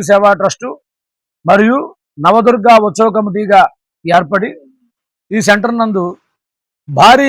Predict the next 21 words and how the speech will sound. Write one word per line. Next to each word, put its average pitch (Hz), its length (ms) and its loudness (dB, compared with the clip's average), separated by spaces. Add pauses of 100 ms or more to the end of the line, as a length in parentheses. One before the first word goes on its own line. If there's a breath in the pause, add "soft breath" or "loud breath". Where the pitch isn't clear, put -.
(120)
విగ్రహంతో 208 520 0 (340)
పదకొండు 233 440 -2
సంవత్సరాలు 220 500 2
కూడా 226 220 4 (920)
ఒక్కొక్క 277 320 2 (120)
సంవత్సరం 247 400 0 (160)
అమ్మవారి 240 500 4
రూపాన్ని 226 420 0 (160)
ఒక్కొక్క - 500 -10 (680)
ఇక్కడ 240 160 -6 (100)
స్థాపించి 220 520 -8 (200)
అమ్మవారి 226 400 -4
అలంకారాలు 220 560 -10
వేస్తూ 226 240 -16 (720)
విశేషంగా 269 520 -6 (120)
పూజలు 233 260 -6
జరపడం 214 320 -12
జరుగుతుంది. 143 380 -14 (1040)
ఇందులో 294 160 4
భాగంగా 240 420 4 (920)
ఈ - 20 2